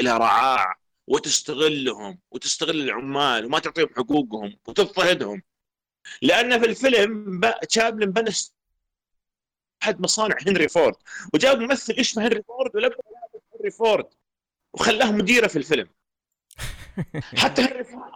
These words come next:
Speaker 1: حتى هنري فورد حقد على الفيلم، حقد على تشابلن، قال: "يعني أنت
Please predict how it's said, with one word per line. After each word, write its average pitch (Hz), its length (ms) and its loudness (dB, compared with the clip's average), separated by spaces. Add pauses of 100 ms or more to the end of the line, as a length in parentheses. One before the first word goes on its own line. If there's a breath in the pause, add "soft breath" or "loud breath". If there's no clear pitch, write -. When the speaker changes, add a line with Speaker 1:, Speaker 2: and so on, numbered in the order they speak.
Speaker 1:
حتى 262 160 -8
هنري 269 200 -4
فورد 277 260 -2
حقد 240 380 0
على 151 80 2
الفيلم، 180 440 2
حقد 226 300 -2
على 175 120 4
تشابلن، 202 400 2
قال: 196 300 4
"يعني 170 220 2
أنت 190 200 -2